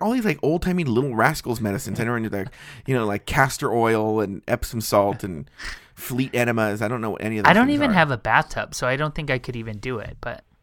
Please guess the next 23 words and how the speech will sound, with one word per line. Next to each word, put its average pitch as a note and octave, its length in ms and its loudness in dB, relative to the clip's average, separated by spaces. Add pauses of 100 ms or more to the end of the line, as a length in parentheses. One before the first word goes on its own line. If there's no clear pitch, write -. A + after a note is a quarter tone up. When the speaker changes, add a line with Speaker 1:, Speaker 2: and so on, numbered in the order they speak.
(240)
Speaker 2:
I C#3+ 120 -6
only C#3 260 -4
have C#3 140 -4
a A2+ 40 -10
Speaker 1:
Hmm. - 60 -8
Speaker 2:
shower. - 360 -6 (800)
But A2+ 220 -10 (260)
all G#3 80 10
right, G#3 140 10
well, F#3 120 4
Joey, G3+ 260 4
it D#3+ 60 4
was D#3 160 -4
Speaker 1:
Hmm. - 40 -10
Speaker 2:
super A#3+ 360 0
nice E3 180 2
catching D3 300 -8
up F3+ 100 -8
with C#3 100 -8
you. B2+ 80 -6
I'm B2+ 120 -6
gonna D3 160 -4
go, C3+ 360 -2